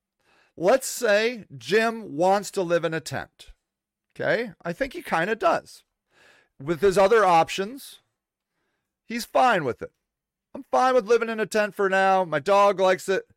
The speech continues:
I don't know if your cat likes it." I think you have a cat. I don't know that your cat likes it,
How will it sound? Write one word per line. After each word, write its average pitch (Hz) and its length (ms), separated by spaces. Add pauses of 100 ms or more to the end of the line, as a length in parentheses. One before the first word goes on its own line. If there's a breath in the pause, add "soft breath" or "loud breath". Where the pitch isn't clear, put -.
(340)
I 160 60
don't 156 120
know 165 100
if 147 80
your 139 100
cat 185 360
likes 160 200
it." 156 60
I - 40
think 165 160
you 160 60
have 139 80
a 117 120 (140)
cat. 170 360 (1160)
I - 60
don't 143 120
know 147 120
that 131 100
your 120 80
cat 170 340
likes 147 300
it, 147 180